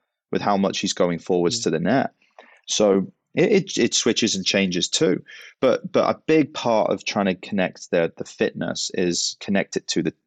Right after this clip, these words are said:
Speaker 1: to the tennis court. And as you say, like, and I've always told this with players, it doesn't matter unless you feel it's working,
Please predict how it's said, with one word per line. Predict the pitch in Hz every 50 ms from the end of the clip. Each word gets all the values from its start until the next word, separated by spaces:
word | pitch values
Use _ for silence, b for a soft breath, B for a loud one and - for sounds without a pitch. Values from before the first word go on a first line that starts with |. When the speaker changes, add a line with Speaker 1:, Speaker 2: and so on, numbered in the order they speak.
| _ -
Speaker 1:
to | - -
the | 170 -
tennis | - - 95 - - - -
court. | - - - - - - - _ _ _ _ _ _ -
And | 104 107
as | 104 98 110
you | 107
say, | 95 - - 85
like, | 85 87 - - b b b b b b b b b b _ _ -
and | - 110
I've | 113 120 127
always | 120 117 107 95
told | - - 107 101 95
this | 95 92 - -
with | 95 -
players, | - - 90 85 80 - - - - - - _ _
it | - 107 - _ _
doesn't | 131 131 143 139 151 123 -
matter | 110 107 104 104 101 101 104 104 98 92
unless | 92 90 92 95 98 98 92 - - -
you | 98
feel | - - - 104 101 98 95 92
it's | 90 - - -
working, | - - 85 87 85 - - - - - -